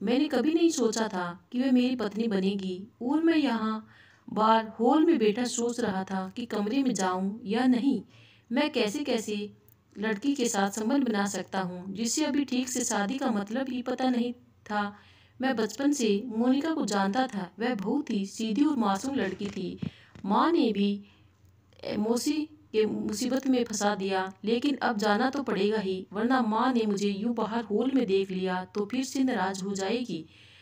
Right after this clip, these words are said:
लेकिन मैंने फैसला कर दिया, लिया था, जब तक वह बीस साल की नहीं हो जाती, मैं उसके साथ कोई संबंध नहीं बनाऊंगा। यह सोचकर मैं कमरे में चला गया। मैं सोच रहा था, वह दुल्हन की जोड़ी में सर झुकाए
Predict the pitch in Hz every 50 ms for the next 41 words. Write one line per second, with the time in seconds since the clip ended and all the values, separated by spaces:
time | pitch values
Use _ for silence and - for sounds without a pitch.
0 | - _ - - 190 226 262 269 320 302 294 277 269 277 294 262 220 190 190 196
1 | 220 - 262 254 220 214 185 175 185 190 185 185 185 - 190 185 196 196 190 190
2 | 196 180 180 185 185 - - - - - - - - 254 262 269 320 311 302 285
3 | 233 220 220 269 269 - - - 196 190 196 202 226 214 202 185 240 240 214 202
4 | 190 180 185 180 175 - 185 180 180 196 - 202 202 233 269 277 269 - 294 285
5 | 269 - 220 220 226 - - - 240 247 269 262 - - 208 202 208 208 208 214
6 | 220 247 254 208 185 180 160 165 214 240 240 208 180 160 - - _ _ - -
7 | - - _ _ _ - 220 240 294 320 330 330 302 285 277 262 - 285 285 277
8 | 285 285 277 247 226 214 220 254 262 254 233 220 196 185 180 185 185 185 180 180
9 | 180 180 185 208 208 214 254 262 247 - 226 240 262 254 277 247 214 202 202 202
10 | 196 190 190 185 185 - - 220 254 208 214 214 214 262 285 302 302 - 240 214
11 | 208 202 202 214 214 196 190 185 185 190 - - 269 277 277 220 220 226 214 202
12 | 196 190 190 190 190